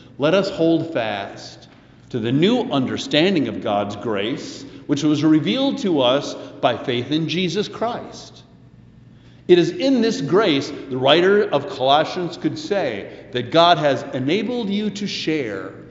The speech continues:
in the inheritance of the saints in the light. Has enabled you to share in the inheritance. You're, you're one of the heirs. We think today of Carol and Ralph Burmeister, married over sixty years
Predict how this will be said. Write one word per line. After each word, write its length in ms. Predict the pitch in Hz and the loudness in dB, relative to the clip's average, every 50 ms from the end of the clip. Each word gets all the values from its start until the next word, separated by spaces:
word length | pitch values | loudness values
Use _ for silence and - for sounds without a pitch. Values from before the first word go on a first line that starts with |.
| - - - - | -20 -14 -4 0
in 200 | 156 147 135 131 | 2 2 2 2
the 160 | 127 127 123 | 0 0 0
inheritance 720 | 113 110 - - 185 190 175 139 113 - 135 120 107 - | -2 -2 -4 -2 -2 0 0 0 -2 -4 -6 -6 -6 -6
of 120 | 117 90 87 | -8 -8 -8
the 80 | 98 | -10
saints 460 | - - - 156 151 156 156 - - | -10 -8 -6 -4 -4 -4 -6 -6 -4
in 120 | 156 147 147 | -4 -2 0
the 100 | 147 139 | 0 0
light. 260 | 123 113 104 104 - - - - - - | 0 0 -2 -2 -6 -10 -14 -12 -4 0
Has 140 | 143 151 143 | 0 2 2
enabled 360 | 175 190 208 214 202 214 208 | 4 4 4 6 4 4 4
you 120 | 208 214 208 | 4 2 2
to 100 | 220 208 | 0 0
share 360 | - - - - 220 240 240 | 0 0 2 4 4 4 4
in 100 | 233 233 | 4 2
the 60 | 247 | 0
inheritance. 540 | 240 208 202 254 262 240 180 156 135 113 135 | 0 2 4 4 4 4 4 0 -4 -4 -2
You're, 440 | 196 214 208 214 214 - - - - - | 0 2 2 2 0 -2 -8 -12 -8 0
you're 200 | 147 175 233 247 | 2 2 4 4
one 220 | 196 143 165 208 247 | 4 2 2 4 4
of 120 | 240 220 | 2 2
the 140 | 247 262 233 | 0 0 4
heirs. 800 | 220 247 269 285 277 254 165 113 - - - - - - - - - - - - - - - - - - _ - - - - - - - - - - | 4 4 6 6 4 2 0 -2 -4 -6 -8 -12 -14 -16 -18 -20 -20 -20 -20 -20 -20 -20 -20 -20 -20 -20 _ -20 -20 -20 -20 -20 -20 -20 -16 -6 -2
We 200 | 139 190 226 214 | 0 2 2 2
think 320 | - - 202 202 202 202 | 0 0 0 0 0 0
today 260 | - 175 160 165 175 | 0 2 2 4 4
of 160 | 170 151 160 | 4 2 0
Carol 480 | - - 165 151 147 151 156 160 170 - - - - - - - - - - - - | -2 -2 0 0 0 0 0 -2 -4 -6 -10 -12 -16 -18 -20 -20 -20 -20 -20 -14 -10
and 120 | 123 127 | -6 -2
Ralph 300 | 135 139 139 131 135 135 | 0 0 0 0 -2 -2
Burmeister, 680 | 143 151 147 127 98 82 85 - - - - - - - - - - - - - - - - - - - | -2 -2 -2 -2 -4 -6 -10 -10 -12 -16 -18 -18 -18 -20 -20 -20 -20 -20 -20 -20 -20 -20 -20 -20 -14 -4
married 540 | - 139 147 156 165 175 180 180 160 151 - | 0 2 4 4 6 4 4 2 0 0 0
over 220 | 139 135 - - | 0 0 0 -2
sixty 480 | - - - - 202 - - - - 160 | -6 -8 -6 -8 -8 -8 -8 -12 -10 -6
years 640 | 143 135 131 131 135 147 170 185 202 - - - - | -2 0 2 2 2 2 2 0 -2 -2 -4 -6 -8